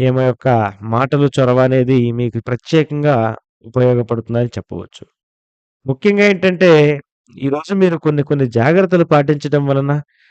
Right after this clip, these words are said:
మీ యొక్క, మీకు ప్రత్యేకంగా మీరు సమస్యలు పడకుండా ఉండడానికి ఎంతో అనుకూలంగా ఉంటుంది. ముఖ్యంగా ఏంటంటే, ఈరోజు పాటించవలసింది,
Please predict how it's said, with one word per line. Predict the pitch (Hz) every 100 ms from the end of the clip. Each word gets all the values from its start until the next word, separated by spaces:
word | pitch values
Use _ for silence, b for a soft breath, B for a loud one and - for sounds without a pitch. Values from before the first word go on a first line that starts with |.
| _ -
మీ | 127
యొక్క, | 127 131 131 123
మీకు | 123 131 123
ప్రత్యేకంగా | 123 120 - 165 160 156 156 131 123
మీరు | 120 123
సమస్యలు | 117 123 147 170 151
పడకుండా | 143 135 139 131 131
ఉండడానికి | 123 123 127 120 135 113 113
ఎంతో | 113 117 135 120
అనుకూలంగా | 120 120 113 107 101
ఉంటుంది. | 95 - 110 107 _ _ _ _ _ _ _
ముఖ్యంగా | 131 131 185 180
ఏంటంటే, | 175 175 165 175 151 151 156 - _ _ -
ఈరోజు | 120 147 147
పాటించవలసింది, | 135 139 156 151 156 143 151 156 156